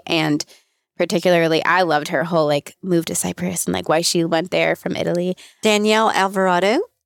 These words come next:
Speaker 2: is the creator and founder of Sustainably Kind Living, where they believe that life is better when they work together as a collective.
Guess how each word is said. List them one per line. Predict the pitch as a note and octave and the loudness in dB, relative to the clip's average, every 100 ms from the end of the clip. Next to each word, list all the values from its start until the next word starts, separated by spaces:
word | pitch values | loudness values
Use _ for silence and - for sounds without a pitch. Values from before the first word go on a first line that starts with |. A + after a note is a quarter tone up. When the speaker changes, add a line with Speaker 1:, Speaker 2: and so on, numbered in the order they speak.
| _ | _
Speaker 2:
is | G3 G3 G3 | 2 2 2
the | G3+ | 0
creator | - G#3+ G3+ G#3+ A#3 | -2 0 2 4 2
and | F3+ - | 0 0
founder | A#3+ D4+ C4 C#3+ D3+ - | 2 2 2 2 2 2
of | F3 | 0
Sustainably | - F#3 - F3+ F#3 G3 A#3+ | 0 -2 0 0 0 0 -2
Kind | - E3+ F#3+ | 0 -2 0
Living, | F3 D#3+ E3 A#3+ - - | -2 -2 -2 -4 -8 -2
where | G3 F#3+ F#3+ | 2 4 4
they | G3 | 2
believe | F#3 F#3 F#3+ F3+ | 4 2 2 2
that | E3 - | 0 0
life | D#3+ F#3 | -2 0
is | D#3+ E3+ | -2 -4
better | - A3 A#3+ A#3 A3+ | 0 2 4 4 2
when | G3 F3+ | 0 -2
they | E3+ | 0
work | F3 - - | 0 -2 -4
together | - G#3+ G#3+ A3 - | 0 2 4 2 2
as | F#3+ - | 0 -2
a | |
collective. | - D#3+ E3+ C#3+ - - - - | -4 -2 0 -2 -4 -6 -6 -10